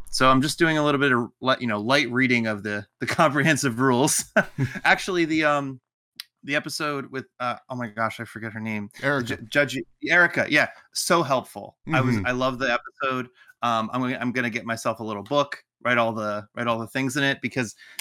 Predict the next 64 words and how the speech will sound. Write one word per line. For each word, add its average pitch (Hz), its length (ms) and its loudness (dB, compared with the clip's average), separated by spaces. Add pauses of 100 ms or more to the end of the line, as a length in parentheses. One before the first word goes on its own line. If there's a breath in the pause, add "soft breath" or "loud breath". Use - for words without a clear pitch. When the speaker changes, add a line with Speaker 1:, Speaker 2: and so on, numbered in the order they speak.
(180 loud breath)
Speaker 1:
like, 110 140 -6
she, - 240 -10
her, - 220 -12
her, 147 400 2
her, 147 320 2
her 143 80 0
notes 131 320 -4
gave 120 180 -6
me 113 60 -6
a 107 60 -6
lot 113 180 -6
more 107 100 -10
confidence 104 540 -8
that 101 80 -8
I 101 80 -6
was, 98 280 -12
that 110 80 -4
I 107 40 -4
was 104 120 -8
feeling, 113 460 -2
I 143 60 6
was 151 100 2
feeling 180 260 2
down 185 280 6
about 123 240 4
it. - 20 0
I 110 60 2
was 117 120 -2
like, 120 120 -4
"Am 123 100 0
I, 123 140 0
am 135 120 2
I, 120 200 4
am 127 120 2
I 139 220 4 (140)
ready?" 131 480 2
And 117 120 -6
she 139 200 -6
was, 120 260 -8 (100)
that 131 200 0
episode 131 360 -2
was 113 140 -8
great. 110 260 -12
So 113 120 -6
I 110 40 -6
highly 127 280 -2
recommend 113 400 -6
going 104 160 -6
back 101 220 -6
and 107 100 -12
listening 104 260 -10
to 104 140 -10
it 98 80 -12
if - 100 -20
you 98 60 -12
missed 101 260 -12
it. - 140 -12 (600 soft breath)
Um, 101 420 -2 (480 loud breath)
but 170 80 6
yeah, 220 140 6
man, 170 260 4
I've 165 140 6
been 185 120 2
good. 175 280 2